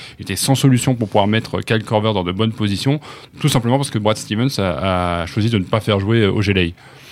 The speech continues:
Et ça, c'est quelque chose que personne ne peut prévoir à part à Brad Stevens. Donc, euh,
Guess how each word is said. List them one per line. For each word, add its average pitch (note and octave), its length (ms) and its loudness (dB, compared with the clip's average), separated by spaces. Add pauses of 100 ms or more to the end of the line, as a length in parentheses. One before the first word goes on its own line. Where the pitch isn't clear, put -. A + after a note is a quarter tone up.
(180)
Et F2+ 280 -6
ça, A2+ 160 -4
c'est A2+ 100 -4
quelque - 160 -2
chose C3 140 0
que - 80 -4
personne A2+ 300 2
ne A2 40 2
peut G2 120 0
prévoir G#2 320 2
à G2+ 40 0
part G2 380 -4
à F#2 60 0
Brad G#2 160 0
Stevens. C3+ 440 0 (960)
Donc, G#2+ 280 -2
euh, G2+ 320 2